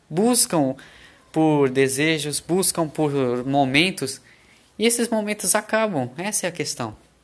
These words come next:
Então não tem assim como você realmente querer algo, se no fim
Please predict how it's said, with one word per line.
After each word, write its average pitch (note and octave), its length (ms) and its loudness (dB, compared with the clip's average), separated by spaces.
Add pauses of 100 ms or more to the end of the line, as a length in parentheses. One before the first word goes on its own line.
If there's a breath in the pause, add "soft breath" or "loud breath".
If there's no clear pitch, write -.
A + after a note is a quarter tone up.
(580)
Então F#3+ 160 -4
não G#3+ 120 -6
tem A3 380 -2
assim D#3+ 220 -4
como D3 240 -4
você C#3 260 -2
realmente B2+ 480 -2
querer C3+ 400 2
algo, C#3+ 400 4 (760 soft breath)
se - 240 4
no F#3 140 2
fim F3+ 460 0